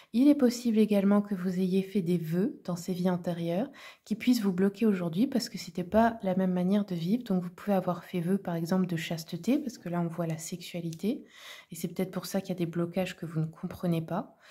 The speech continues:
Vous pouvez avoir fait vœu de pauvreté, euh, enfin peu importe, hein, vous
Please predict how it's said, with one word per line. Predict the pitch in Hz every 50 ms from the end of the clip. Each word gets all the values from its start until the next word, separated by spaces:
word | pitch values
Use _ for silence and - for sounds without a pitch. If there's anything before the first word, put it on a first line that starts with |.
| - - - - - - _
Vous | - 175
pouvez | 170 - 170 180
avoir | 170 165 165 170 165
fait | - - - 175 160
vœu | 160 170 170
de | 165 165 160
pauvreté, | 156 156 - - 160 160 165 170 185 190 190 190 - 226 220 220 220 220 202
euh, | 180 175
enfin | 170 - - 170 165
peu | 160 - 220
importe, | 214 185 175 170 - 208 226 - - -
hein, | 185 180 175
vous | 170 160